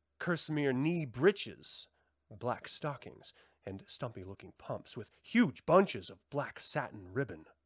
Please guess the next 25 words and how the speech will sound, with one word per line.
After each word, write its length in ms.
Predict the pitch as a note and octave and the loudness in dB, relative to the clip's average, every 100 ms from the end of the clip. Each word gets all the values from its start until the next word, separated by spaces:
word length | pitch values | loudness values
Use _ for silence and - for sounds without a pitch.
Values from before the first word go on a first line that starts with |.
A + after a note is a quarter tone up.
| _ | _
for 80 | G2 | -12
bows. 480 | F2 G2 F2 - - _ _ _ _ _ - - - | -8 -8 -10 -16 -20 _ _ _ _ _ -20 -6 2
Under 200 | C#3+ C3+ | 4 6
one 180 | B2+ B2 | 4 4
arm 360 | C3+ C#3+ G2+ | 6 6 4
he 120 | F#2 G#2 | -2 -10
carried 340 | - C3 B2 | -2 0 0
a 40 | |
huge 920 | A2+ - - A#3+ G3+ G#2+ F2+ F2+ - - - | -2 -4 -6 -4 -4 -6 -10 -12 -12 -12 -20
chapeau 560 | - - E3+ - F3+ F3+ | -10 -2 -2 0 2 2
de 80 | D3+ | 2
brass, 600 | D#3 F3+ B2+ - - - - - - | 0 0 -2 -8 -12 -12 -16 -20 -12
and 100 | F#2+ | -6
under 160 | F#2+ F#2 | -6 -4
the 120 | F#2+ | 0
other 320 | B2 D#3 F3+ _ _ - | 0 0 -4 _ _ -10
a 80 | - | -10
fiddle, 500 | - A3 G3 - _ _ _ - | -6 -6 -6 -8 _ _ _ -8
nearly 240 | G2+ F2+ | -6 -6
five 340 | F2+ A2 A2+ A2+ | -6 -4 -2 -4
times 420 | - F3 A2 F2 | -8 -8 -8 -10
as 120 | F2+ | -12
big 240 | - B2 | -8 -8
as 80 | G2 | -8
himself. 540 | E2 E2 - G#2 - | -12 -10 -10 -10 -14